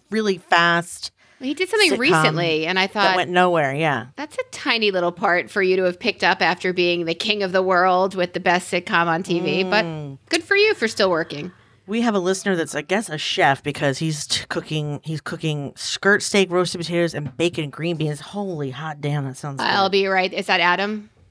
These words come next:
Speaker 1: Yes,
Speaker 2: Yeah,
Speaker 1: I'm
Speaker 2: I'll be right there,
Speaker 1: starving.
Speaker 2: Adam. Man, you gotta cook for me.
Speaker 1: Damn you, Adam.
Speaker 2: Damn
Speaker 1: Oh my
Speaker 2: you is
Speaker 1: God.
Speaker 2: right. Jessica.
Speaker 1: Um, yes. Oh.
Speaker 2: I want, I wanna hear it. You got lost today?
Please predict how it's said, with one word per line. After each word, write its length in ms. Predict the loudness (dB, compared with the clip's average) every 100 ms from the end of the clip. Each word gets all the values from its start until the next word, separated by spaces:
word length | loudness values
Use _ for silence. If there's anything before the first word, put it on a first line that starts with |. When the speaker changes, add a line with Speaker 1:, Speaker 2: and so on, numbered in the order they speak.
| _ _ _
Speaker 1:
Yes, 560 | -2 2 4 4 2 0
Speaker 2:
Yeah, 140 | 2 4
Speaker 1:
I'm 60 |
Speaker 2:
I'll 60 | 4
be 100 | 2
right 220 | 2 2
there, 200 | 4 4
Speaker 1:
starving. 20 |
Speaker 2:
Adam. 400 | 2 0 -4 -8 -12 -20 -20 -16
Man, 300 | 0 2 4
you 80 | 2
gotta 180 | 0 0
cook 260 | 0 -2
for 200 | -2 -6
me. 340 | -4 -2 -4 -2
Speaker 1:
Damn 300 | 0 4 4
you, 320 | 4 2 0 0
Adam. 600 | 0 0 0 -2 -6 -10 -20 _ _
Speaker 2:
Damn 200 | -4 -2 0
Speaker 1:
Oh 20 |
my 60 | 0
Speaker 2:
you 60 |
is 100 | 0
Speaker 1:
God. 60 | -2
Speaker 2:
right. 260 | 0 0 -4 -12 _ _ _ _ _ _ _ _
Jessica. 440 | 0 0 0 0 4 4
Speaker 1:
Um, 480 | 4 0 -2 -8 -16 _ _ -8
yes. 480 | -2 0 0 -4 2
Oh. 80 | 4
Speaker 2:
I 120 | 6
want, 340 | 4 2 0 -2 -2
I 60 |
wanna 260 | 2 2 2
hear 260 | 2 2
it. 220 | 2 -2 -8 _ _
You 140 | -12 -6
got 240 | -6 -6
lost 400 | -8 -8 -8 -12
today? 480 | -10 -6 -6 -8